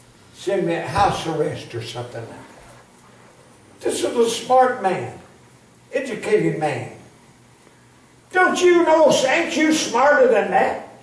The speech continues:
The devil told him, "Go on and do it, it's all right.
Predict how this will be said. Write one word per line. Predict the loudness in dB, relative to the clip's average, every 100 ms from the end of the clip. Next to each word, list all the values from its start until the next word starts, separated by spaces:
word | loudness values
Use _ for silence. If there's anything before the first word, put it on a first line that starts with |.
| _ _ _
The | 4 6
devil | 6 6 6 4
told | 4 4 4
him, | 2 4
"Go | 6
on | 6 4 4
and | 2 2 2
do |
it, | 4 4 4 0
it's | 2
all | 4 6 6
right. | 6 4 0